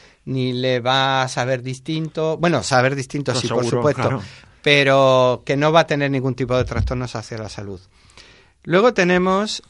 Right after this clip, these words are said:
Speaker 1: a Angélica de Benferri, que nos comenta el por qué no se hace más promoción de las morcillas, ya que cree que son muy buenas para la salud. Si podríamos comentar algo al respecto. ¿Tú
Speaker 2: Hombre,
Speaker 1: qué opinas, Manolo?
Speaker 2: lo de muy buenas para la salud, no sé yo, porque es un producto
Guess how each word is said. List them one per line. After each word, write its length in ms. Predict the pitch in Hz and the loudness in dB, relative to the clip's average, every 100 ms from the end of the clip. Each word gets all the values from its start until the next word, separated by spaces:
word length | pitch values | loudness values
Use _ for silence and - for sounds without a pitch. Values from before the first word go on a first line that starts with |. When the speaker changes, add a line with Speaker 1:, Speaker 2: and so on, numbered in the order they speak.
| - | -2
Speaker 1:
a 120 | 143 | -2
Angélica 520 | 135 - 165 170 160 | -2 0 0 2 2
de 120 | 131 | 2
Benferri, 720 | 120 110 110 - 165 156 151 175 | 0 -4 -4 0 2 0 -4 -4
que 140 | - | -6
nos 160 | 123 117 | -6 -6
comenta 540 | 131 123 151 160 165 | -6 -4 -4 -4 -2
el 140 | 151 120 | -2 -4
por 220 | 127 120 | -6 -4
qué 180 | 156 165 | -4 -2
no 160 | 170 | -2
se 140 | 156 160 | -2 -2
hace 240 | 156 156 | 0 -2
más 240 | 139 147 - | -2 -4 -4
promoción 500 | 151 131 117 147 147 | -4 -2 -4 -4 0
de 80 | 160 | 0
las 140 | 139 | 0
morcillas, 800 | 127 117 117 175 165 139 160 - - - - _ - | -2 -6 -2 0 0 0 -4 -8 -20 -20 -20 _ -2
ya 200 | 143 165 | 0 2
que 160 | 180 | 2
cree 160 | 170 151 | 0 -2
que 100 | 156 | -2
son 220 | - 151 | -2 -2
muy 160 | 151 151 | -2 -2
buenas 340 | 143 143 165 | -2 -2 -4
para 240 | - 139 | -2 0
la 140 | 117 110 | 0 -2
salud. 420 | - 117 123 165 - - _ | -4 -4 -4 -6 -12 -20 _
Si 160 | - 127 | -8 0
podríamos 480 | 135 127 143 170 | 0 2 0 0
comentar 440 | - 123 117 117 135 | -4 -6 -4 -2 0
algo 220 | 127 135 | 0 0
al 80 | 135 | -4
respecto. 580 | 113 - - 95 - - _ _ _ _ - _ - - - | -8 -12 -14 -16 -18 -20 _ _ _ _ -20 _ -20 -20 -14
¿Tú 80 | - | -6
Speaker 2:
Hombre, 120 | - | -4
Speaker 1:
qué 40 | 135 | -2
opinas, 260 | 139 131 | -2 -2
Manolo? 420 | 120 117 131 127 110 - _ | -2 -2 -4 -6 -10 -16 _
Speaker 2:
lo 160 | 156 131 | -2 0
de 100 | 123 | 4
muy 120 | 135 | 4
buenas 260 | 139 135 131 | 6 6 4
para 200 | 139 131 | 2 4
la 120 | 127 | 2
salud, 280 | - 117 120 | 0 -2 -2
no 140 | 120 | -4
sé 180 | 123 120 | -2 0
yo, 140 | 110 120 | 0 -2
porque 240 | 104 101 | -4 -8
es 100 | 101 | -10
un 80 | 113 | -8
producto 760 | 117 117 113 - 120 110 110 | -6 -4 -4 -4 -4 -4 -8